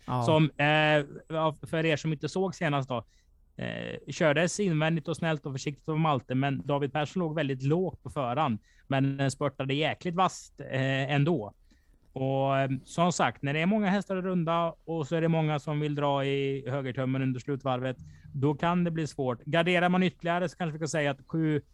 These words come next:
Speaker 2: Diversity Pellini och åtta Dreamstone finns där bakom.
Speaker 1: Ja, absolut. Ja, men jag, jag kan ändå inte komma ifrån att på O C tror jag ju att den vinner jätteenkelt det här loppet.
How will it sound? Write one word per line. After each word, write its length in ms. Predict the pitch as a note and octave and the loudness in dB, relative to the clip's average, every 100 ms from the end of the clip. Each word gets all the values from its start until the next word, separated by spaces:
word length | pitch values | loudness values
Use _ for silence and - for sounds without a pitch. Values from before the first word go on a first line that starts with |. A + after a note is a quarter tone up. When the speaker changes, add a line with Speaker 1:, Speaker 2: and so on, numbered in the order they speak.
| _ _ _ - | _ _ _ -4
Speaker 2:
Diversity 800 | B2 D3 D#3 D3+ D3+ C#3+ C#3+ C#3 | 2 4 4 4 2 0 -8 -4
Pellini 500 | D3+ D3+ D#3 D3+ D3 | 0 0 0 0 -2
och 420 | - C#3 A#2 - | -2 -6 -6 -8
åtta 400 | C#3 - C#3 C3 - | -8 -2 -2 -2 -6
Dreamstone 1000 | G#2+ C3+ E3+ F#3 F3+ E3 - A#2+ G#2+ G2 - - _ _ _ - _ | -6 0 2 4 2 0 -4 -4 -4 -8 -14 -20 _ _ _ -20 _
finns 320 | - A#2+ A2+ | -4 -4 -4
där 120 | C3+ | -6
bakom. 360 | B2 A2 C3+ G#2+ _ _ _ _ _ | -6 -6 -6 -8 _ _ _ _ _
Speaker 1:
Ja, 400 | - C#3 C3+ D#3 - D3+ | -10 -6 -4 -6 -10 -10
absolut. 720 | C3+ - - B2+ D3+ - - _ _ _ _ _ _ - _ - _ | -10 -8 -10 -8 -8 -12 -20 _ _ _ _ _ _ -20 _ -20 _
Ja, 100 | C3+ | -4
men 200 | C3 C3 | 0 2
jag, 460 | C3+ C3+ C3+ C3+ C3+ | 4 4 2 0 0
jag 300 | C#3 C#3 - | 2 2 2
kan 220 | D#3 C#3+ | 0 2
ändå 340 | D3+ C#3 B2 | 2 2 2
inte 260 | C3+ C#3 D#3 | 2 0 -2
komma 340 | - G3+ G3 | 0 2 2
ifrån 340 | D#3 - B2 A#2 | 0 0 2 2
att 160 | A#2+ | 0
på 80 | - | 0
O 100 | A#2+ | -4
C 260 | A#2 D3 A#2 | -4 -4 -4
tror 300 | - D3+ A2+ | -4 -4 -2
jag 120 | G3 | -4
ju 100 | F#3 | -4
att 140 | D3 | -6
den 200 | - A#2+ | -4 -4
vinner 300 | A#2+ B2+ D3 | -2 -4 -4
jätteenkelt 760 | A2+ B2 A#2 _ A2+ C3 - B2+ | -4 -4 -6 _ -6 -6 -8 -8
det 80 | C3+ | -8
här 140 | C3 | -8
loppet. 340 | B2 A2 - | -8 -10 -14